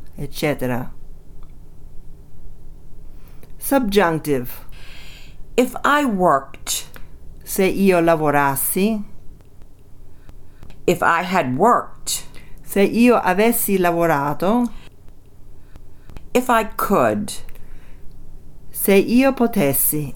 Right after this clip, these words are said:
Speaker 1: eccetera. To be, indicative and subjunctive.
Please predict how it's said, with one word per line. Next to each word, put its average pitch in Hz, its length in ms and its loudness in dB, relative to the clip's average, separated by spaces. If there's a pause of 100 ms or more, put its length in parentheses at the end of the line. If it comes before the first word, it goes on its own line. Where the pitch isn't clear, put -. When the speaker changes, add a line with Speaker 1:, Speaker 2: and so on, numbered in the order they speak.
Speaker 1:
eccetera. 151 800 -2 (3000)
To 302 180 4
be, 156 520 2 (600)
indicative 175 1120 2 (320)
and 165 540 2
subjunctive. 160 880 0